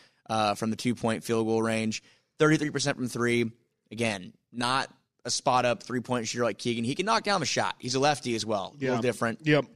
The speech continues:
Speaker 1: Um, good rebounder. Solid defender. He's much like Keegan. I mean, similar body types.
Speaker 2: Yep.
Speaker 1: He can play defense. I mean, you have to hope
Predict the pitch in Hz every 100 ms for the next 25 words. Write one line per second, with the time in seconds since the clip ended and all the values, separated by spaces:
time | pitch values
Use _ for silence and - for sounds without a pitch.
0 | - 117 113 107 107 - _ _ _ _
1 | _ - 185 180 170 165 165 175 170 -
2 | _ _ _ - - 139 165 151 135 135
3 | 147 160 156 123 127 117 - 127 139 143
4 | 127 139 147 123 110 117 123 120 117 120
5 | 117 117 127 139 - 131 135 117 117 -
6 | 107 113 113 110 117 120 131 123 117 113
7 | 123 113 120 120